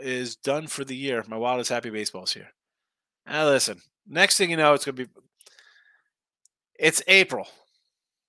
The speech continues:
In a month, it's gonna be N B A playoffs. Next thing you know, it's June. It's N F L. We're gonna be talking about the Hall of Fame game in August. I-, it's, it's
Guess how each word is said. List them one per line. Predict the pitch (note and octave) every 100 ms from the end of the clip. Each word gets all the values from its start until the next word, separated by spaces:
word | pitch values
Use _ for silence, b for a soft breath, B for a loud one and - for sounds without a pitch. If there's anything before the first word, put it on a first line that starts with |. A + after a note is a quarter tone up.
| _ - -
In | D#3+ D3+ D3 - _ _ _ _ _ _ _ -
a | D3
month, | F3+ F3
it's | E3+
gonna | - E3+
be | E3 E3
N | E3
B | D#3
A |
playoffs. | - F3+ F3+ E3+ E3 - - _ _
Next | D3 E3 -
thing | D3+
you |
know, | D3+ D3
it's | C3+ -
June. | F#3+ F#3+ F3+ F3 E3 - _ _ _
It's | C3 C3 - - _ _ -
N | E3+
F | D#3+ -
L. | E3+ D#3+ D3+ C#3 _ _ _ _ _ _ _
We're | C#3+
gonna | C3+
be | C#3
talking | E3+ D#3 D3+
about | D3
the | C3
Hall | D#3
of | C3
Fame | F3 F3
game | D#3+ D#3+
in | D3+
August. | D#3+ D#3+ D#3 - - - _ _ _ _ _ _ _ _
I-, | - -
it's, | C3+ - -
it's | C#3 - - -